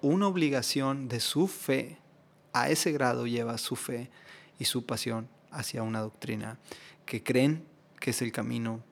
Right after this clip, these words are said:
para agradar a su Dios. Ya. Y que de seguro, estoy completamente seguro, que a través de eso hay gente que disfruta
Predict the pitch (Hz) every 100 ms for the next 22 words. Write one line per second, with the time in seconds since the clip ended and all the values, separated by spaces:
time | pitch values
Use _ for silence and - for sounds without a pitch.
0 | _ _ - 110 113 113 110 110 107 104
1 | 123 143 131 - - - _ _ _ _
2 | _ - 139 117 101 - - _ _ _
3 | _ - - - - - 151 156 135 -
4 | 131 196 196 160 196 - - - 127 127
5 | - - _ _ _ - 139 135 180 190
6 | 180 165 160 - 131 123 113 123 - _
7 | _ _ - 117 113 117 120 160 156 160
8 | - 127 - - 135 - 151 151 151 135
9 | 123 117 - 180 208 143 120